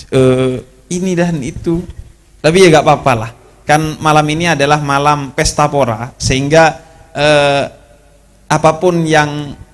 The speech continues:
sekiranya bisa menunjang pesta ini,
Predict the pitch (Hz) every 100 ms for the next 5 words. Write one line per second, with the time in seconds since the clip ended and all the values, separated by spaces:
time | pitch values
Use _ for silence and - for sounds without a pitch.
0 | _ _ - 175 170 151 147 151 151 147
1 | 147 - 151 165 185 180 151 117 110 117
2 | 147 151 - 139 127 131 170 170